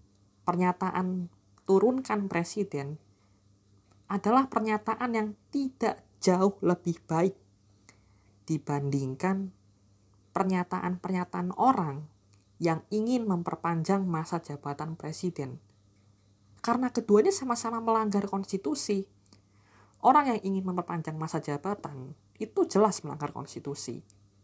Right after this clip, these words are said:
Pun orang yang ingin menurunkan presiden, dia juga melanggar konstitusi karena ada aturannya terkait pemakzulan ataupun terkait mundur.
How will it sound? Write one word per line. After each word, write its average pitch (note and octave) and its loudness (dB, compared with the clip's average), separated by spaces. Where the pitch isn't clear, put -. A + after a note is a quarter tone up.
Pun F3 4
orang F3+ 0
yang E3 -2
ingin A3 0
menurunkan F#3 4
presiden, F3 -2
dia F4+ 6
juga F3 0
melanggar E3 0
konstitusi F#3+ -4
karena - 2
ada A3 0
aturannya B3 0
terkait E3 -2
pemakzulan F3 0
ataupun F#3+ -4
terkait D#3+ -6
mundur. F3 0